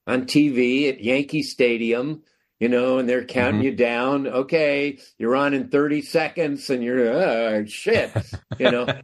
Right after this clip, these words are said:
Speaker 1: And after a while, it just becomes, "Well, that's, that's my job." And
Speaker 2: Mm-hmm.
Speaker 1: once I had left that, a few years later, I went back to fill in on Mariners radio,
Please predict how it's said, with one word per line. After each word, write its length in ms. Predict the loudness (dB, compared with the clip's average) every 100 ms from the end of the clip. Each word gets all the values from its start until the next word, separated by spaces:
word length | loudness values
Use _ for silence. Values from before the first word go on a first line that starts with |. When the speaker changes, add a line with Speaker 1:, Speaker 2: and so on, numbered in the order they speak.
| -2
Speaker 1:
And 140 | 0 0
after 380 | 0 -2 -2
a 80 | 0
while, 500 | -2 -2 0 0 0
it 200 | -2 -4
just 300 | -4 -6 -2
becomes, 960 | -4 -2 -2 0 0 -2 -4 -8 -16 -20 _ _ _ 0
"Well, 380 | 0 0 -4 -10 -10
that's, 580 | -2 0 0 -6 -18 -20 _
that's 320 | 0 0 -2
my 180 | -2 -2
job." 720 | 0 0 0 0 -2 -4 -8 _ _ _
And 560 | -2 0 0 0 -2 -4
Speaker 2:
Mm-hmm. 440 | -8 _ -12 -4
Speaker 1:
once 320 | 0 0 0 -2
I 120 | 0
had 260 | -2 -4 -4
left 500 | -2 0 -2 -6 -4
that, 480 | -2 -2 -4 -8 _ _ _ _ _ _ -10
a 80 | -6
few 240 | 2 2
years 340 | 4 0 -2
later, 600 | 0 0 2 0 0 -2 -2
I 120 | -2
went 260 | -2 -4 -2
back 340 | -2 -4 -6
to 100 | -8
fill 380 | -2 2 2 2
in 480 | 0 0 -2 -4 -8 _ _ _ _ -6
on 500 | -4 -2 -2 -4 -6
Mariners 580 | -2 0 2 0 -2 0
radio, 720 | 0 2 0 0 -2 -4 -6